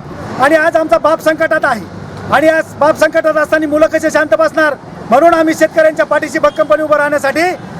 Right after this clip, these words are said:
आम्ही सर्व राजकीय जोडे बाजूला ठेवून सर्वांनी या आंदोलनामध्ये सहभाग घेतलेला आहे.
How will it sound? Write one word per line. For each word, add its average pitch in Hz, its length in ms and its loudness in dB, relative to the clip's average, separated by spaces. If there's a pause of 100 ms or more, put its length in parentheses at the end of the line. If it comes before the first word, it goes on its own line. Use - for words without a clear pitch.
आम्ही 294 200 2
सर्व 320 220 2
राजकीय 311 480 2 (340)
जोडे 311 180 6
बाजूला 311 340 2
ठेवून 311 240 0 (300)
सर्वांनी 320 320 2
या 302 260 2 (240)
आंदोलनामध्ये 311 520 2
सहभाग 302 300 2
घेतलेला 294 340 -2
आहे. 254 140 0